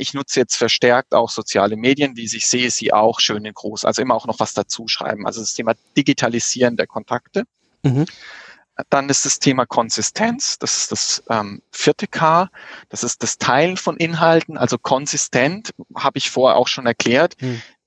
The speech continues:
Speaker 1: mit der eigenen Expertenpositionierung,
Speaker 2: Mhm.
Speaker 1: also nicht mal hier links und mal das und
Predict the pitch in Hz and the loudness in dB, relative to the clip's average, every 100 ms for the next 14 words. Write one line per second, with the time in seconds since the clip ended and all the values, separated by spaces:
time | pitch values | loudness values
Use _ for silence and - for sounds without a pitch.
0 | _ _ _ _ _ 156 151 151 120 135 | _ _ _ _ _ -2 2 2 4 2
1 | 151 139 139 143 - - 127 - 160 156 | 2 0 2 -2 -2 0 0 0 -4 -4
2 | 151 165 - 160 147 165 190 180 135 131 | -4 -6 -6 -4 0 0 0 -2 -2 -2
3 | 135 151 - - - 139 131 139 165 151 | -6 -6 -4 -6 -2 0 0 2 4 6
4 | 151 165 - 151 127 131 127 156 - - | 4 0 -6 -8 0 2 2 0 0 -6
5 | 131 | -8